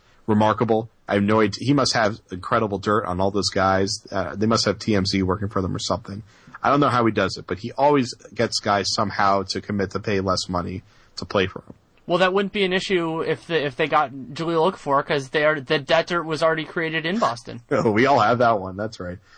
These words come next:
Speaker 1: They'll probably hire guys on the street to start, try to beat 'em up just so they can, uh, lower the value.
Speaker 2: Would, what would you think? I mean, I, without even really discussing the asking price, what would you think about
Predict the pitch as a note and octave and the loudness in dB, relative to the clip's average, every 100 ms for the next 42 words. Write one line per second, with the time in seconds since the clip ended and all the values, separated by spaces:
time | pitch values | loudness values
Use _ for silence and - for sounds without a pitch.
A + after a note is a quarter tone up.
0 | - C3+ C3 E3+ D#3 B2 C#3 C#3+ C3 B2 | -2 2 4 6 4 4 4 4 4 4
1 | A#2+ A#2 A#2 G#2+ - A#2+ G#2+ G#2+ - A#2 | 2 2 -2 -2 -4 -2 -4 -4 -6 -6
2 | A2+ A#2 G2+ F#2+ G#2+ F#2+ G#2 G#2 - F#2+ | -2 -2 -2 -4 -4 -2 0 -2 -4 -10
3 | - F#2 F#2+ F2+ - G#2 F#2+ F#2+ F2+ F#2+ | -6 -8 -8 -12 -10 -6 -4 -4 -4 -8
4 | F#2 F#2+ A2+ C3+ _ _ _ _ _ _ | -10 -10 -16 -20 _ _ _ _ _ _
5 | _ _ _ _ _ G3+ B3 G3 F#3 C4+ | _ _ _ _ _ 0 0 0 0 0
6 | D4+ D#4 B3+ C4 - B3+ B3+ - F#3+ G3 | 2 -2 -2 -4 -2 -2 -2 -2 0 0
7 | F#3 D#3 _ _ - F#3+ A3+ - G3 G#3+ | -2 -6 _ _ -6 -2 -2 0 0 2
8 | C4+ D4 A3+ F#3 F3+ F3+ D3 C#3+ - E3+ | 2 2 -2 -4 -2 -2 -4 -6 -2 -2
9 | - D3+ C#3+ - D3+ G3 - C3 B2 C3 | -2 -6 -6 -2 0 0 -2 -10 -8 -10
10 | B2 - - D#3 G#3 A#3 G3+ A3 G3 G#3+ | -10 -16 -12 -2 0 0 -2 -4 -4 -4
11 | A#3+ A3 D#3 C#3 A#2+ | -2 0 2 2 0